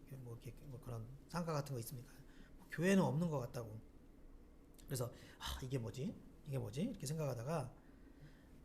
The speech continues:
전에 그 목사님께 들었던 얘기가 생각나는 거예요. 이제 그 새로 입주한 건물의 건물주와 그 입주민들 사이에 뭐 좀 분쟁이 있고 뭐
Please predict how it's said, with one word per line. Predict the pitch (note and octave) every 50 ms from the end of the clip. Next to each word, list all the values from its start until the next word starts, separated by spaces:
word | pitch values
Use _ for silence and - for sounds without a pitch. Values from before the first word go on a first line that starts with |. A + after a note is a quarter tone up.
| - -
전에 | - F#3 G3 A3+ G#3 F#3
그 | G3 F3+
목사님께 | E3 D3+ D3 F#3+ G#3+ G3 F3+ F3 F3+ D#3
들었던 | - D#3+ F3+ G3 F#3+ G3 D#3
얘기가 | C#3+ B2+ C3+ C3 B2
생각나는 | D#3 F3 E3+ D#3+ D3 C3+ A2+ A2 A2
거예요. | A2+ A2 A#2+ C#3+ C#3+ A#2+ A2 C3+ D#3 - - -
이제 | D#3+ D3 D#3 D#3 C#3+ C3+ C3+ - - - - - -
그 | - D#3+ D3+ C#3+ C3 C3 -
새로 | - - A#3+ A#3 F3+
입주한 | D3 D3 - F3 D#3 C#3+ C#3
건물의 | C#3 B2+ C#3 C#3 C#3 C3+ C3 B2+ B2+ B2 B2 B2 C3+ - - C3 A#2+
건물주와 | - C3 C#3+ D#3 D#3+ D3+ - C3+ B2 D#3+ A#3+ B3 - - - - - -
그 | C#3+
입주민들 | C3+ - - E3+ D#3+ D3+ D3
사이에 | D3+ D3 D3 D3
뭐 | C#3 C3+
좀 | C#3 D3+ C#3+
분쟁이 | D3 D3 D3+ D#3 F#3+ F3+ D#3
있고 | C#3+ - D#3+
뭐 | D3+ D3